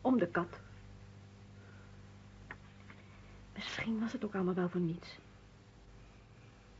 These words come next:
Misschien ook, heb ik ook wel voor niets tegen hem gelogen. Misschien zei ik wel vanwege de kat dat ik niet van hem hield.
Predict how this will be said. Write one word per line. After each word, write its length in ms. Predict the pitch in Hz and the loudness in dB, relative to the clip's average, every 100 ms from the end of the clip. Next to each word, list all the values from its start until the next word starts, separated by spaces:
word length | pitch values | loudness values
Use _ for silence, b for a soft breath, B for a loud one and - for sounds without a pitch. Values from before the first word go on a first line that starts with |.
| - - - - b b b b b b b - - | -18 -18 -18 -18 b b b b b b b -18 -12
Misschien 280 | - - 254 | -6 4 8
ook, 140 | 240 - | 8 6
heb 260 | 196 - 254 | 2 4 6
ik 80 | |
ook 80 | 277 | 8
wel 140 | 254 240 | 10 12
voor 100 | 226 | 12
niets 300 | 220 226 - - - | 12 12 10 -6 -8
tegen 220 | - 220 196 | 0 4 4
hem 100 | 185 | 10
gelogen. 560 | 185 175 165 175 226 - - - - - - - - - - - - - - - - - b b b b - - - | 12 12 10 4 -2 -4 -14 -14 -14 -14 -14 -14 -14 -14 -16 -16 -16 -14 -14 -16 -16 -16 b b b b -14 -12 -6
Misschien 280 | - 320 294 | 12 12 12
zei 140 | 269 | 12
ik 60 | 269 | 12
wel 140 | 269 | 12
vanwege 340 | 269 254 240 | 12 12 12
de 140 | 220 214 - | 12 8 6
kat 340 | - - - - - - - - - - - - - | 12 12 12 -6 -10 -14 -14 -14 -14 -16 -16 -14 2
dat 120 | 294 | 4
ik 80 | 269 | 10
niet 180 | 277 269 | 10 10
van 100 | 269 | 10
hem 100 | 269 | 12
hield. 360 | 247 269 269 | 12 12 12